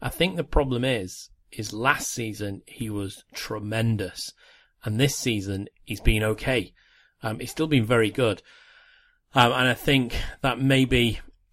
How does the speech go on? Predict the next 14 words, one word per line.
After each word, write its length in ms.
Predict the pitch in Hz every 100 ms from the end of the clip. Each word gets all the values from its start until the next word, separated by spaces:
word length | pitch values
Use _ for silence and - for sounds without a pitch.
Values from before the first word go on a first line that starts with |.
| - -
um, 280 | 127 123 -
people's 480 | 151 139 127 113 -
opinion 600 | 131 - 147 131 123 117 -
of 180 | 123 113
him 280 | 110 110 120
has 120 | 113
been 240 | - 110
taken, 400 | 107 117 104 113
or 100 | 104
maybe 260 | 101 104 101
he's 60 | 95
playing 240 | 107 104
a 60 | 101
little, 420 | 104 98 101